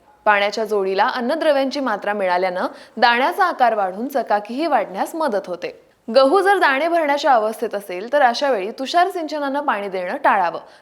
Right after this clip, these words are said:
कारण त्यामुळेही पीक लोळण्याची आणि गव्हाचा दाणा पांढरा पडण्याची शक्यता असते. गव्हाचे दाणे कडक झाले असल्यास पाणी देणं थांबवावं,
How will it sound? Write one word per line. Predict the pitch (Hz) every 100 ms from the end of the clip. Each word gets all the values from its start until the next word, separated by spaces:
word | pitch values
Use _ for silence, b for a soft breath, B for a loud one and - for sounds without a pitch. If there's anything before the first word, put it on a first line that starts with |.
| -
कारण | 214 247
त्यामुळेही | 285 311 359 277 233 277
पीक | 330 339
लोळण्याची | 311 247 220 214 214 233
आणि | - 202
गव्हाचा | 214 214 220 208
दाणा | 202 208 202
पांढरा | 233 196 202
पडण्याची | 277 277 196 185 285
शक्यता | 349 339 226 175
असते. | 175 - - - - B B B 247
गव्हाचे | 285 339 359
दाणे | 392 349 320
कडक | 349 302 294 330
झाले | 320 262 208
असल्यास | 208 190 185 269
पाणी | - 220 226 330
देणं | 262 214 262
थांबवावं, | 254 196 196 185 -